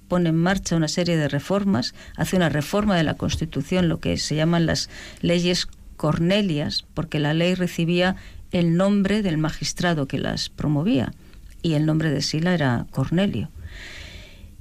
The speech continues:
Reduce el poder de los tribunos de la plebe, por ejemplo, es decir, va contra esa política de los populares, refuerza el poder del Senado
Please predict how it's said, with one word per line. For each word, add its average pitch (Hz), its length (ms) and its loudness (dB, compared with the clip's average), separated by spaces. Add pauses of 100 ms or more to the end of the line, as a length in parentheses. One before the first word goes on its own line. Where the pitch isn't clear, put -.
(600)
Reduce 175 640 2
el 165 260 2
poder 160 320 2
de 147 100 0
los 143 200 -4
tribunos 156 420 0
de 151 80 -2
la 127 140 -2
plebe, 226 300 0
por - 160 -4
ejemplo, 196 340 0
es 170 80 0
decir, 160 320 0
va 165 160 2
contra 151 400 0
esa 160 240 0
política 139 760 -2
de 160 180 2
los 135 200 -2
populares, 196 840 0 (340)
refuerza 160 560 0
el 143 80 0
poder 156 360 -2
del 160 160 0
Senado 220 520 2